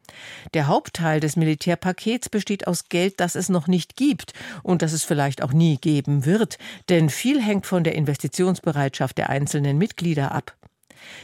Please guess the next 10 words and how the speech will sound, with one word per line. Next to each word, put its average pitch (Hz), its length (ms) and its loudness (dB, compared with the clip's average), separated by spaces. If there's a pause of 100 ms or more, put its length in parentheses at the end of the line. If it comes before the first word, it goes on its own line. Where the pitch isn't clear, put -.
(140)
Die 208 160 2
E-U-Zusammenarbeit 180 1160 2
ist 151 140 -4
nach 151 220 0
wie 160 80 0
vor - 360 -2
eine 147 400 2
ganz 208 300 -2
spezielle 180 680 -2
Mischung 147 440 0